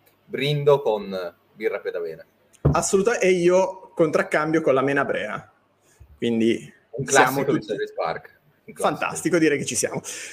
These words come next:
Speaker 2: Nel frattempo, prima di introdurre il buon Pietro Manfrin, voglio salutare subito tutti quelli che ci stanno seguendo, tutti quelli che, eh, guardano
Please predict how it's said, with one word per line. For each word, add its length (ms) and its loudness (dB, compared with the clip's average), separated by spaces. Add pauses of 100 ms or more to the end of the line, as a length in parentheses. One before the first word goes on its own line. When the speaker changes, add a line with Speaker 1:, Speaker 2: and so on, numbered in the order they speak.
(100)
Speaker 2:
Nel 200 4
frattempo, 460 0
prima 260 2
di 260 0
introdurre 640 4
il 480 4
buon 340 2
Pietro 240 2
Manfrin, 720 2
voglio 320 2
salutare 460 2
subito 800 2
tutti 400 -4
quelli 240 4
che 120 2
ci 100 -6
stanno 280 -2
seguendo, 540 0
tutti 320 -8
quelli 480 2
che, 400 2 (320)
eh, 520 2
guardano 1000 2